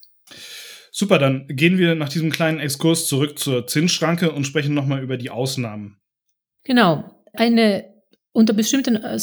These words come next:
Speaker 2: Ausnahmen vorgesehen ist, dass unter f-, bestimmten Voraussetzungen Zinsaufwendungen und Erträge aus Darlehen zur Finanzierung von sogenannten langfristigen öffentlichen Infrastrukturprojekten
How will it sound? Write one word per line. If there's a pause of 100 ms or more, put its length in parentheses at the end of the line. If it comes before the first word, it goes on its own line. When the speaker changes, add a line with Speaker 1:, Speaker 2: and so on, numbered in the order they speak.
Speaker 2:
Ausnahmen
vorgesehen
ist,
dass
unter
f-,
bestimmten
Voraussetzungen
Zinsaufwendungen
und
Erträge
aus
Darlehen
zur
Finanzierung
von
sogenannten
langfristigen
öffentlichen
Infrastrukturprojekten